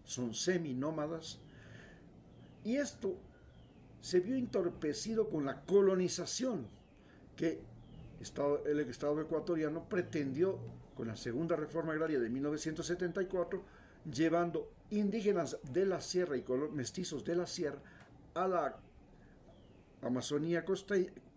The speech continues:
eh, costeña, eh, amazónica, perdón, a la región, región, región amazónica, pretendiendo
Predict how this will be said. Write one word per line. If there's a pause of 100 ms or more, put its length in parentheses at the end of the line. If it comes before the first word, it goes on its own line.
(140)
eh,
costeña,
eh,
amazónica,
perdón,
a
la
región,
región, (220)
región
amazónica, (560)
pretendiendo